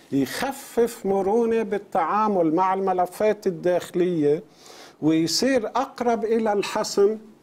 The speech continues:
ويضرب إيده على الطاولة، لا لأنه غزة الغبار اللي انجلى عن حرب غزة بيّن للكل قد إيه هذا العدو وحشي، قد إيه هذا العدو ما بيرحم، قد إيه هذا العو-، العدو ما بيتردد،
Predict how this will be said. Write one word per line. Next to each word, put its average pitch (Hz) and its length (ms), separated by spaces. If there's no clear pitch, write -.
ويضرب 233 560
إيده 240 320
على 185 140
الطاولة، 190 760
لا 185 420
لأنه 175 760
غزة 190 880
الغبار 160 640
اللي 196 300
انجلى 180 340
عن 139 240
حرب 185 340
غزة 135 580
بيّن 214 460
للكل 180 840
قد 156 240
إيه 214 280
هذا 196 160
العدو 160 360
وحشي، 165 600
قد 131 220
إيه 175 140
هذا 175 140
العدو 151 420
ما 156 160
بيرحم، 139 460
قد 123 160
إيه 156 220
هذا 160 140
العو-، 147 420
العدو 139 420
ما 156 140
بيتردد، 156 840